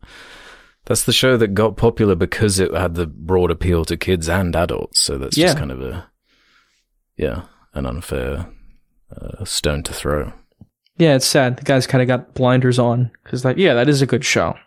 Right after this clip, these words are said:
Speaker 2: Like, if you watched it, a lot of people are like that. Yeah, they just, like, I don't know.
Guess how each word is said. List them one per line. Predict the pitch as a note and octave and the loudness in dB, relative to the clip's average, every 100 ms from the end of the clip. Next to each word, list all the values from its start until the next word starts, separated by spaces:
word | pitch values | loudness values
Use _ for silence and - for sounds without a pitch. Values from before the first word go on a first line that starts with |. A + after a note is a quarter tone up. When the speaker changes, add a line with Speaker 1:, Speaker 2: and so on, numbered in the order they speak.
| - | -6
Speaker 2:
Like, | A#2+ | -6
if | B2 - | -4 -2
you | |
watched | A2+ A2+ - - | 0 0 0 -2
it, | A2+ - - - - - - - - - _ - | -2 -6 -20 -20 -20 -20 -20 -20 -20 -20 _ -2
a | |
lot | C#3 | 2
of | D3 | 4
people | D3 D3 D3 | 2 2 4
are | C#3+ | 4
like | C#3 C3 | 4 2
that. | B2+ A#2 A#2 - _ | 0 2 0 -4 _
Yeah, | C3 B2 B2 C3 | 2 4 2 2
they | D3 | 2
just, | C#3+ D3 D3 | 2 2 4
like, | C#3 A#2+ _ _ - | 2 0 _ _ -8
I | - B2+ C3+ | -2 2 4
don't | C3 | 4
know. | A#2 A2+ | 2 0